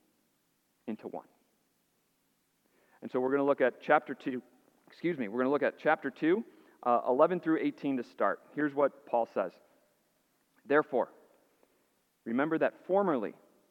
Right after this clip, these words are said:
you who are Gentiles by birth and called uncircumcised by those who call themselves the circumcision, which is done in the body by human hands.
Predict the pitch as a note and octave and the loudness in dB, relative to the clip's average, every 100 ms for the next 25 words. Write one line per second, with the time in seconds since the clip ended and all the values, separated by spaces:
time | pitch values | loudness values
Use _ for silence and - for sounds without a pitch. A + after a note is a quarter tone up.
0 | _ - A2+ D#3 E3+ B2+ - C3 - E3 | _ -8 -4 -2 2 0 0 -4 -2 0
1 | E3 - D3 D#3+ A#2+ A#2 A#2 G#2+ - A#2 | 0 0 -4 -2 -2 -2 -4 -10 -4 -2
2 | A2 - E3 G#3 - A2 F#2 - F2+ E2 | -4 -4 -4 -4 -4 -6 -6 -12 -10 -8
3 | A2+ - _ _ _ - A2 B2 C3 - | -10 -12 _ _ _ -6 -2 0 -2 -4
4 | - B2+ B2+ A#2+ - A#2+ G#2+ G#2+ C3 A#2+ | 0 2 2 -2 -2 -2 -2 -6 -6 -6
5 | G#2 - F3 G#2+ B2 - _ _ _ _ | -6 -6 -6 -4 -10 -12 _ _ _ _
6 | _ - G2 - A2 D3 D#3 A#2+ A2 B2 | _ -20 -14 -4 -4 -2 -2 0 0 0
7 | C#3+ - G2+ - A#2 C#3 B2 F2 - | -6 -8 -10 -8 -8 -8 -10 -14 -18